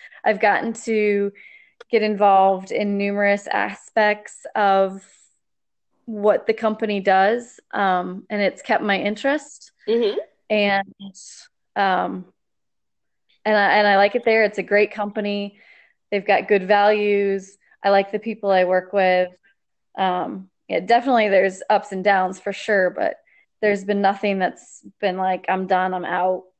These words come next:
Speaker 1: It's, I've also, you know, because it's a niche place, um, I think now if I,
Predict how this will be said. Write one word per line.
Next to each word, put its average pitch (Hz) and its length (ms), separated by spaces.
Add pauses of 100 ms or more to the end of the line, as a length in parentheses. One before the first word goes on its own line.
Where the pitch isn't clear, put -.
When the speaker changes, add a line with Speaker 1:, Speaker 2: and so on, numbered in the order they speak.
(560)
Speaker 1:
It's, - 500 (320)
I've 226 120
also, 233 420
you 214 220
know, 202 100
because 208 320
it's 202 160
a 202 60
niche - 360 (440)
place, 202 540 (920)
um, 190 580 (1400)
I 233 140
think 226 340
now 196 600 (340)
if 220 220
I, 190 320